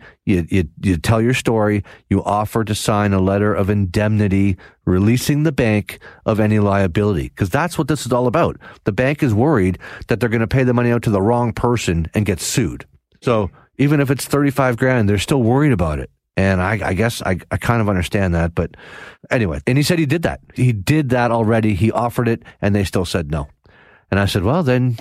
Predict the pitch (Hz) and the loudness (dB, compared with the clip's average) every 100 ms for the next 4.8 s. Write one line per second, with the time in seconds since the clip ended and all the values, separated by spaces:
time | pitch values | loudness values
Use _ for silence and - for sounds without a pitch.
0 | - - 95 110 110 107 113 107 113 110 | -12 -2 0 2 0 0 0 0 0 0
1 | 156 98 85 82 - - 123 113 147 196 | 0 0 -2 -2 -8 -2 2 2 2 2
2 | 131 180 208 220 - _ _ _ _ - | 0 0 0 -2 -8 _ _ _ _ 0
3 | 127 127 131 135 127 117 107 131 123 139 | 2 2 2 0 0 0 0 0 2 0
4 | 127 127 113 101 165 - - - | 0 0 0 2 0 -2 -10 -12